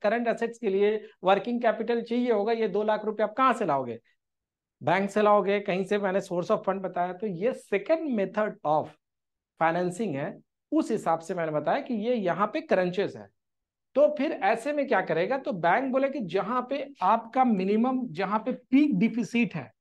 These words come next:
पीक डिफिसिट, वहां का वो जो मिनिमम उसका ट्वेंटी फ़ाइव परसेंट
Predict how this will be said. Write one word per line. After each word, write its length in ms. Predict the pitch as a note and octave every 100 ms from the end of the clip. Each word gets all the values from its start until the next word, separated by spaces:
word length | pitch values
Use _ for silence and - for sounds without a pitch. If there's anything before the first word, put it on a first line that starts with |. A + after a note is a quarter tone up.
| -
पीक 240 | D4 C#4+
डिफिसिट, 480 | D#3+ D#3 C3 B2 - _ _ _ _ _ _ _ _
वहां 340 | D#3 G3+ C#4 D#4
का 160 | C#4+
वो 180 | C4 C4
जो 180 | G#3+ C4+
मिनिमम 560 | A#3 F#3+ A3+ C4+ B3+ B3+
उसका 260 | - D4
ट्वेंटी 440 | C4 A3 A3 G#3+ A3+
फ़ाइव 300 | G3 G#3+ G#3+
परसेंट 440 | E3 - D#4 D#4+